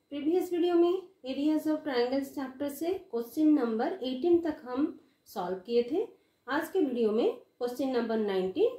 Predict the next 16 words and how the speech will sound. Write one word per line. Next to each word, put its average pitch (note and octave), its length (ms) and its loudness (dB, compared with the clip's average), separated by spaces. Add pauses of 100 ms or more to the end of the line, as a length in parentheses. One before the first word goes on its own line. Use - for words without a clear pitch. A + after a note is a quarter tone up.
(160)
and C4+ 160 -6
ट्वेंटी G3+ 300 -2
को E4+ 200 -4
सॉल्व F#3+ 340 -4
करेंगे। D3+ 360 -8 (360)
चलिए B3+ 240 -2
स्टार्ट C4 320 -4
करते D4 240 -4
हैं। E4+ 200 4 (1040)
Question D4 420 2
number G3 260 0 (100)
nineteen, G#3+ 400 0 (720)
a C4 180 -6
diagonal E4+ 600 4
of B3+ 200 -2
a A#3+ 80 0